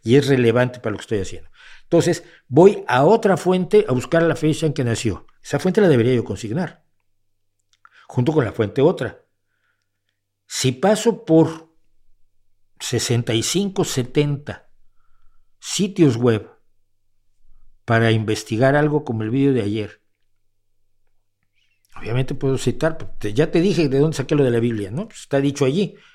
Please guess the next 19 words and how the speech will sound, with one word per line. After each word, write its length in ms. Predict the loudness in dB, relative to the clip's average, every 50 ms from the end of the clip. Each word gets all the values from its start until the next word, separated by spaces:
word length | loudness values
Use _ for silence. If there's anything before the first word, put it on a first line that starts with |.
| _ _ -6
es 160 | -4 0 2
la 80 | 2
Biblia 300 | 2 2 2 2 0 0
del 100 | 0 0
Vaticano. 560 | 0 -2 -2 -4 -4 -4 -4 -4 -4 -4 -6 -8 -8 -10 -10 -10 -8 -8 -6 -6 -6 -6 -8 -8 -10 -12 -12 -8 -4
Pero 240 | 0 2 2 2 2
si, 280 | 0 -4 -8 -8 -12 -14 -12 -2
todo 340 | 2 4 4 6 8 8 8
lo 200 | 8 8 4 2
demás, 640 | 0 -2 -2 -2 -4 -8 -8 -10 -12 -16 -16 -18 -20 -20 -20 -20 _ -18 -16 -14 -14 -14 -14 -14 -14 -16 -16 -18 -20 -20 -20 _ -16 -12 -10 -8 -8 -8 -8 -6 -4
¿en 200 | -2 -2 -2 2
qué 320 | 4 4 4 2 0 -8
fuente 760 | -16 -8 -2 0 2 2 2 0 -2 -2 2 0 0 0 0 -16
fui 460 | -10 -2 4 6 6 6 6 4 0 -2
a 180 | -4 -2 0 0
averiguar 920 | 2 2 2 2 0 -2 -4 -4 -2 -2 -2 0 -2 -4 -6 -10 -20 -20 -20 -20 _ -20 _ _ _ _ -20 -18 -12 -8 -4
lo 180 | 0 2 4 4
de 120 | 4 2
Jefté? 760 | 0 0 -2 -4 -4 -6 -2 0 2 2 0 -2 -8 -16 -20